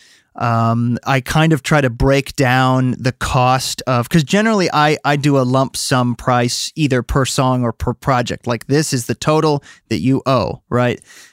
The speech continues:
So that can make this sort of thing a little bit tricky, um, because, you know, what if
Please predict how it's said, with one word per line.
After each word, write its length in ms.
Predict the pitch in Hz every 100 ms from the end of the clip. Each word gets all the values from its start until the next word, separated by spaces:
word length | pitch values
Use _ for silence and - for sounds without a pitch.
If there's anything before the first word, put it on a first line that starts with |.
| -
So 160 | -
that 180 | 170 190
can 140 | - 175
make 220 | 170 -
this 160 | 160
sort 180 | - 165
of 80 | 147
thing 200 | - 147
a 20 |
little 200 | 135 135
bit 180 | 120 110
tricky, 440 | - 226 123 110 - - - -
um, 560 | - 120 120 117 120 120
because, 800 | 127 123 139 127 123 117 - - _
you 120 | - 151
know, 120 | 127
what 240 | 127 147
if 340 | 143 - -